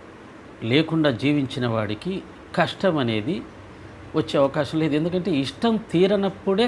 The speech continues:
కష్టం వస్తుంది మనసుకి. ఇష్టాలు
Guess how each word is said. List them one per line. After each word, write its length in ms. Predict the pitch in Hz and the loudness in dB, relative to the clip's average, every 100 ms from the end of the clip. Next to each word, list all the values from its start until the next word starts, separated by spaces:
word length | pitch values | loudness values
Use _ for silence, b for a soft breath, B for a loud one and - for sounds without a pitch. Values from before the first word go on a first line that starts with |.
| 240 | 0
కష్టం 280 | 180 - 151 107 | -2 -2 -4 -4
వస్తుంది 300 | - - - - - 120 | -8 -16 -18 -20 -10 -2
మనసుకి. 420 | 123 - - - - - - - - - - - - - - 120 | -2 -2 -8 -16 -18 -20 -20 -20 -20 -20 -18 -18 -18 -20 -14 -10
ఇష్టాలు 280 | - 180 | 0 4